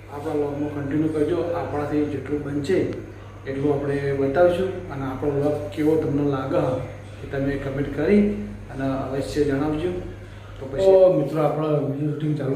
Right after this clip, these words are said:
કરવાનું હોય એટલે આપણે કપડાં પહેરી અને તૈયાર થઈ ગયા. હવે જવાનું છે આપણે શૂટિંગમાં. મિત્રો, આપણે વીડિયો શૂટિંગ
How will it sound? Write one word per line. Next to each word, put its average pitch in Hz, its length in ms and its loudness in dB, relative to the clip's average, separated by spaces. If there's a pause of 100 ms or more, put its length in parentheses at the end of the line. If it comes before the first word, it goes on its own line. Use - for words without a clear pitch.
કરવાનું 156 440 2
હોય 139 180 0 (280)
એટલે 135 140 -6
આપણે 143 340 -2 (1040)
કપડાં 147 360 0
પહેરી 165 360 4 (320)
અને 135 140 -4 (180)
તૈયાર 147 320 2
થઈ 156 220 2
ગયા. 135 240 4 (2000)
હવે 127 220 -4
જવાનું 143 280 0
છે 143 60 0
આપણે 147 240 2
શૂટિંગમાં. 180 440 0 (960)
મિત્રો, 190 280 2
આપણે 175 280 6 (220)
વીડિયો 160 260 0
શૂટિંગ 170 220 -2